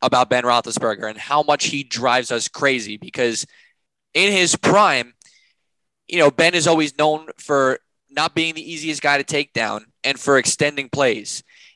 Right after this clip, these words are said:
And every single time he rolls out of the pocket and he holds onto the ball too long and he's pump faking and he's pump faking, he's pump faking, you're like, "Ben, throw the ball, throw the ball, throw the ball." And then he completes a nice fifteen-yard pass. And you're like, "Oh, geez, okay, he got, he got it done."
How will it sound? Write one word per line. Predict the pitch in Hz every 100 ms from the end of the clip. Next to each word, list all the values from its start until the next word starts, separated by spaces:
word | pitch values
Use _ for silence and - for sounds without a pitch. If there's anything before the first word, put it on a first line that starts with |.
| _ -
And | 143
every | 190 233
single | 214 202 202
time | 196 196
he | 180
rolls | 190 185
out | 180 175
of | 165
the |
pocket | - 160 160 165
and | 147
he |
holds | 135 175 180
onto | 175 160
the |
ball | 143 156 151
too | - 156
long | 151 151
and | 139
he's | -
pump | 180 175
faking | 156 131 139
and |
he's | 151
pump | - 185 -
faking, | 147 139
he's | 147 -
pump | 180 -
faking, | 156 151
you're | 156
like, | 156 -
"Ben, | 190
throw | 185 180
the | 180
ball, | 208 202
throw | 196
the | 190
ball, | 196 196
throw | -
the | 190
ball." | - 220 202 - - - _ -
And | 180
then | 190
he |
completes | - 165 - 220 196
a |
nice | 180 175
fifteen-yard | - 180 - 180 165 156 151
pass. | 202 185 151 - - _ _ _ _
And | 147
you're | 151
like, | 143 -
"Oh, | 170 123
geez, | - 156 131
okay, | 139 135 131
he | 127 147
got, | 147 151 -
he | 143
got | 147 143
it | -
done." | 135